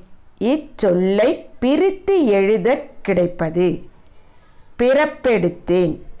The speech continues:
இதை நம்ம பிரித்து எழுதணும். பிறப் கூட்டல் பெடுத்தேன்,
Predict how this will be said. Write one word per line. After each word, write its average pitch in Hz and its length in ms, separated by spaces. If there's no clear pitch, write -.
இதை 339 260
நம்ம 302 200
பிரித்து 277 640
எழுதணும். 165 440
பிறப் 220 680
கூட்டல் 165 460
பெடுத்தேன், 180 760